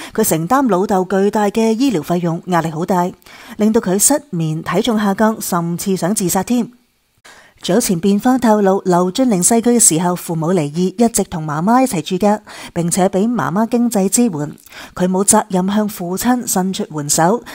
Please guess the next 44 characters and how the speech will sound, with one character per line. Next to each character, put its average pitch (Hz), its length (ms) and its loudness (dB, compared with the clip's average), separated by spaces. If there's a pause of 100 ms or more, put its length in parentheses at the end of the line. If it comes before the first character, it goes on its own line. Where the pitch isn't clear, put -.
但 190 120 0
選 202 320 0
擇 214 220 4
承 160 240 -2
擔 262 220 2
佢 208 120 0
龐 165 300 -2
大 185 160 2
嘅 196 160 0
醫 196 160 0
療 151 120 -4
開 180 180 -2
支， 220 240 0 (240)
令 196 180 -2
佢 214 100 -2
承 175 200 0
受 190 180 2
好 190 240 -6
大 233 100 0
嘅 220 160 0
壓 220 120 -2
力。 190 180 0 (960)
劉 175 160 2
先 294 180 0
生 294 140 0
曾 156 240 -2
經 233 180 0
買 165 140 0
一 196 140 0
包 220 160 2
炭 190 240 -2
放 185 200 -4
喺 185 80 0
車 247 220 0
上 190 160 -2
邊， 185 240 -2 (160)
想 180 180 -4
同 208 120 0
個 170 100 -4
仔 156 160 -2
一 208 120 0
齊 165 300 -6
自 170 160 -2
殺， 190 300 0